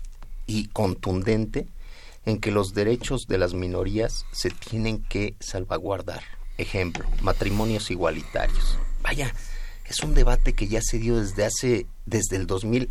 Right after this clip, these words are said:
siete al dos mil diez. Es un debate que tenemos y que ya escaló en una controversia constitucional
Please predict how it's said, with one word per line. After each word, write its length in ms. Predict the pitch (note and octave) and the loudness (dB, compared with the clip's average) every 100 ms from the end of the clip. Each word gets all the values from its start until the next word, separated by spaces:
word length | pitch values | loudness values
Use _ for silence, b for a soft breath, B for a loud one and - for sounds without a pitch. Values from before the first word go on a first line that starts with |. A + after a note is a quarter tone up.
| - | -2
siete 420 | - - B2+ - | 0 0 0 0
al 120 | A2+ G2 | 0 2
dos 180 | F#2+ | 2
mil 240 | G2+ A2+ A2 | 4 4 2
diez. 400 | G#2 - - - B B B B - | 2 0 -2 -6 B B B B -6
Es 160 | - F3 | -4 -4
un 80 | |
debate 360 | F3 F#3 F3+ - | -6 -6 -6 -6
que 140 | D#3+ | -6
tenemos 640 | C3+ A#2+ A#2 C#3 C#3 C3 - | -2 0 0 0 -2 -4 -4
y 100 | - | -4
que 160 | - A2+ | -2 0
ya 120 | C3 | 0
escaló 540 | C#3+ - A#2+ A#2+ B2 - | 0 2 2 4 2 2
en 140 | A#2 | 2
una 220 | B2+ C3 | 4 2
controversia 680 | - G#2 - F#2 G2+ - A2+ | 2 0 0 0 2 0 -2
constitucional 1040 | - F#2 - F2 - F2 - F#2 F#2 A2 | -2 -4 -4 -8 -6 -6 -2 0 0 -2